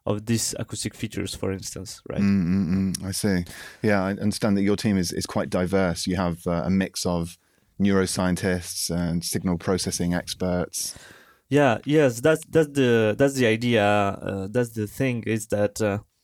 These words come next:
Speaker 1: because voice is such a complex thing, uh, we want to approach it from different perspectives.
Speaker 2: Mm-hmm.
Speaker 1: So we are approaching it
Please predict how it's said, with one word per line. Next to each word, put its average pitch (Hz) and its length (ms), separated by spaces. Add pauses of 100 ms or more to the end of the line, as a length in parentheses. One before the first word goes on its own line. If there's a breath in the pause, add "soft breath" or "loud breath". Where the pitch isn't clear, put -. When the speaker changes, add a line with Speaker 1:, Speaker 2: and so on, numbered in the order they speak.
(180)
Speaker 1:
because 131 360
voice 156 420
is 123 80
such - 280
a - 120
complex 123 760
thing, 110 500 (580 soft breath)
uh, 101 280
we 123 100
want 127 180
to 131 100
approach 139 460
it - 280 (300)
from 110 400
different 120 360
perspectives. - 800 (220)
Speaker 2:
Mm-hmm. 101 240
Speaker 1:
So 123 160
we 120 120
are 123 100
approaching 123 500
it 120 300